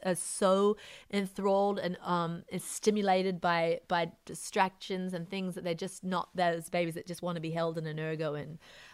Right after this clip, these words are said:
um, so, uh, but I feel like if your baby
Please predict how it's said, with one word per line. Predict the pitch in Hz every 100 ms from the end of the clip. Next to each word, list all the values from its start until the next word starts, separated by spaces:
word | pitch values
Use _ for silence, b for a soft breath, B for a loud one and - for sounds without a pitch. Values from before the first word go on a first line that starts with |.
| -
um, | 175 151 143 - B B
so, | - 247 214 208
uh, | - 208 190 - - - - _ _ _ -
but | 196 226 233
I | 226
feel | 294 277
like | 254 -
if | 254
your | 277 214
baby | 208 208 202 185 180 -